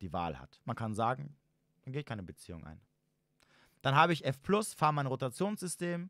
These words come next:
date nicht exklusiv. Wozu, wo, warum soll ich mich binden mit einer Frau? Brauche ich nicht.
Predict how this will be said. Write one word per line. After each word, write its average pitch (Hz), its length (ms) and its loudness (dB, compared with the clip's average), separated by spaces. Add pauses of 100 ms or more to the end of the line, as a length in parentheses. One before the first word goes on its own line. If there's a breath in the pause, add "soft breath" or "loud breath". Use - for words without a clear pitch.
(680 soft breath)
date 143 240 2
nicht 139 160 -2
exklusiv. 131 680 -4
Wozu, 147 360 -6
wo, 156 240 0
warum 175 220 2
soll 202 140 2
ich - 80 -6
mich 180 140 -4
binden 196 280 -2
mit 123 120 -4
einer 95 200 -6
Frau? 78 320 -10 (720)
Brauche 131 260 2
ich 82 80 -14
nicht. 76 300 -18